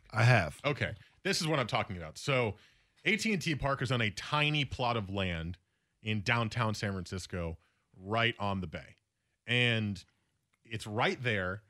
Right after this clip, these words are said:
Speaker 2: and right across the street, there's a bar and a restaurant, and right next to it, there's a bar and a restaurant. And you walk down, I think it's called the Esplanade or something, all the way down to the stadium if you want, walk down the river, and there's food and stuff all,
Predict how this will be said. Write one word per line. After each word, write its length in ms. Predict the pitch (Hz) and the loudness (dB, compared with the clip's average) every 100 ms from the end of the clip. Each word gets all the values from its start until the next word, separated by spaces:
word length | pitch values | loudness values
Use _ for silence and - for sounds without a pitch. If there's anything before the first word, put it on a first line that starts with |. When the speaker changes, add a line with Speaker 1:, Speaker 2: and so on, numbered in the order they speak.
| _ _ 113 | _ _ -6
Speaker 2:
and 200 | 95 95 | -2 2
right 160 | 156 | 0
across 320 | 196 175 165 | 2 0 0
the 80 | 151 | -2
street, 240 | - 143 135 | -2 -2 0
there's 160 | 127 | 0
a 40 | 117 | 0
bar 220 | 117 117 | 2 2
and 80 | 113 | 2
a 40 | |
restaurant, 540 | 98 95 98 87 82 - _ _ - | 0 -2 -4 -6 -6 -10 _ _ -8
and 180 | 95 101 | -4 0
right 180 | 151 | 0
next 340 | 139 156 - - | 2 0 0 -2
to 120 | 127 | -2
it, 120 | 113 | 0
there's 180 | 110 98 | -2 -4
a 40 | 92 | -4
bar 220 | 95 90 | -4 -2
and 80 | 85 | -4
a 40 | |
restaurant. 540 | 82 - 90 82 82 - - _ 107 | -4 -6 -6 -6 -8 -12 -20 _ -8
And 120 | 101 | -4
you 100 | 104 | -2
walk 360 | 107 151 151 | 0 0 2
down, 500 | 147 139 143 139 123 - _ _ _ _ _ - | 2 4 6 4 2 -4 _ _ _ _ _ -8
I 40 | |
think 140 | - 143 | -2 0
it's 80 | 127 | 0
called 220 | - 127 | 0 2
the 120 | 110 | 4
Esplanade 560 | 113 - 110 98 95 92 | 2 2 -2 0 0 0
or 80 | 92 | -2
something, 440 | 107 98 98 87 - - _ - | -4 -2 -2 -4 -8 -18 _ -2
all 200 | 147 170 | 0 2
the 60 | |
way 120 | 165 | 2
down 220 | 147 143 135 | 4 2 2
to 60 | |
the 60 | 113 | 0
stadium 360 | 131 120 113 | 0 2 2
if 100 | 110 | -2
you 60 | 110 | 0
want, 220 | 107 104 | 0 0
walk 240 | 104 110 - | 0 -2 0
down 180 | 117 | -2
the 80 | 113 | 0
river, 320 | 101 92 95 | -2 -2 -2
and 160 | 95 95 | -2 -2
there's 160 | 90 - | -4 -6
food 340 | - 135 143 | -4 -4 -2
and 100 | 131 | -4
stuff 300 | - 131 120 | -2 -2 0
all, 540 | 117 123 127 127 127 | 0 2 2 2 -2